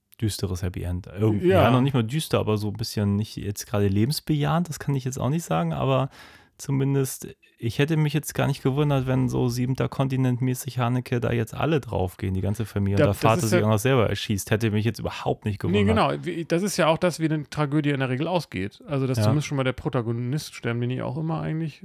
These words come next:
Speaker 2: Also, also
Speaker 1: Ja, warum ist er eigentlich nicht tot?
Speaker 2: Genau, und das ist ja, also am, äh, am Ende ist es ja sowas wie epische Gerechtigkeit, also der wird ja Genüge getan.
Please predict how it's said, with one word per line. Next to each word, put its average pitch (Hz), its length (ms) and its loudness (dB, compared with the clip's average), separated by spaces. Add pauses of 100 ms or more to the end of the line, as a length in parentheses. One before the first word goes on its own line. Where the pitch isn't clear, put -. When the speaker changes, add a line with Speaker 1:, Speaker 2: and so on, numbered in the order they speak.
Speaker 2:
Also, 127 360 0 (960)
also 156 260 0
Speaker 1:
Ja, 151 80 8
warum 98 160 4
ist 90 140 -4
er - 80 -4
eigentlich 101 180 2
nicht 95 180 -4
tot? 104 380 -2 (260)
Speaker 2:
Genau, 175 360 4
und 139 120 0
das 160 100 6
ist 214 120 2
ja, 165 160 6
also 151 220 4
am, 147 240 4
äh, 147 240 4 (260)
am 147 180 2
Ende 180 340 6
ist 160 240 0
es 180 120 0
ja 170 140 4
sowas 156 480 2
wie 147 220 2
epische 160 280 2
Gerechtigkeit, 139 640 0
also 117 200 0
der 120 160 0
wird 147 100 -2
ja 151 100 0
Genüge 175 320 -2
getan. 113 500 -4